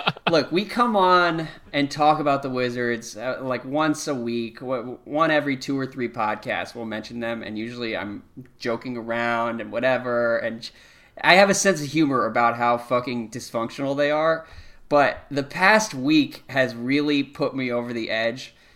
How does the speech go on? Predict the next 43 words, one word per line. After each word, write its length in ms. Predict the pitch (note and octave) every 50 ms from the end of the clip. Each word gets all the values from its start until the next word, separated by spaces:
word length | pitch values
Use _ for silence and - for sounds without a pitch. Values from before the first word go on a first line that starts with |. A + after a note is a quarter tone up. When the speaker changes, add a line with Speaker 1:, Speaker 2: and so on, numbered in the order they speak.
| _ _
Speaker 2:
starting 920 | - - - - - - E3 E3 F3 F3+ F#3 F#3+ F3+ F3+ E3+ - - C#3+
with 400 | C#3+ D3 C#3+ C3 - F#3 C3 C3
the 80 | C3+ C3+
Speaker 1:
<laughs> 140 | C3 B2+ C3
Speaker 2:
loss 280 | C3+ C3+ C#3 C#3 - -
to 180 | E3 - D3
the 160 | C3 C3 B2+
Atlanta 360 | A2+ G2 A#2+ C3 C3 C3 C3 B2
Hawks 540 | A#2+ A#2+ A#2+ B2 B2+ B2+ B2+ - - - - -
at 160 | B2 A2+ -
home. 540 | - - C3 B2+ B2+ B2+ B2 B2 B2 - A2+
The 80 | A#2+
Hawks 420 | A#2+ B2+ C3+ D3 D#3 D#3 - - -
didn't 240 | - D#3+ D#3+ E3
even 180 | E3 E3+ E3 D3
have 320 | B2+ B2 B2+ C3 C3+ C3+
their 140 | C3 C3 B2
full 260 | - - B2+ C3 C3
roster 520 | A#2+ G#2+ G#2+ A2 A#2+ B2 - - D3+ C#3+ B2+
because 280 | A#2 A#2+ - B2+ A2+
a 60 | A#2+ A#2
couple 320 | - C3+ B2+ C3 D3+ C#3
of 80 | C3+ C3
their 140 | C3 A#2+
guys 420 | A2+ A#2 A#2 A#2 A#2 A#2+ A#2 A#2+ -
had 140 | C3 A#2 A2+
to 40 |
go 240 | A2 - B2 A#2+ A#2
play 400 | A#2 - - A#2+ A#2 A#2 A#2 A#2+
in 220 | A#2+ - B2 A#2 A2+
the 40 |
G 280 | G#2 - - B2 A#2+ A#2+
League 260 | A#2+ A#2+ A#2+ G#2 -
playoffs, 680 | - - A#2 A#2 A2+ A#2 B2 C3 C3+ - - - - - - - - - - - - - - -
and 380 | C3+ B2+ A#2+ A#2+ A#2 A2 A2+ - B2+
the 120 | C3 - -
Wizards 500 | C3 C3 C#3+ C#3+ C#3+ E3 C#3+ A#2 - A#2
lost 260 | A#2 B2 C3+ D3 D3
Speaker 1:
Priorities. 400 | D#3 D3 C#3+ C#3+ - - B2 B2
Speaker 2:
to 80 | B2+ A3+
that 140 | F3+ - -
team. 180 | C4 A3 C#3+ -
<laughs> 200 | - - - -